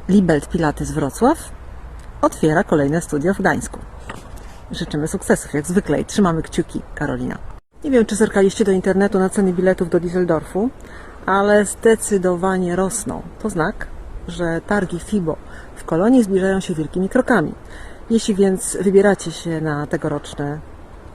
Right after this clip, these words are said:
targi fibo, to warto już teraz, e, zatroszczyć się o transport.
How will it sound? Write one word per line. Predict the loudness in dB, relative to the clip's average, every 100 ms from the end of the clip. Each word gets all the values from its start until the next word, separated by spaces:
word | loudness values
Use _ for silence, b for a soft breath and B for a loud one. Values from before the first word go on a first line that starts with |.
| -8
targi | -6 -6 -10
fibo, | -10 -6 -4 -6 -14 -14 -4
to | -2 0
warto | 2 0 0 0 0 0
już | -2 -2
teraz, | -2 -2 -4 -8 B B B B B
e, | 0 0 2
zatroszczyć | 4 4 0 -4 -4
się | 0
o | 0
transport. | 0 -4 -4 -10 -12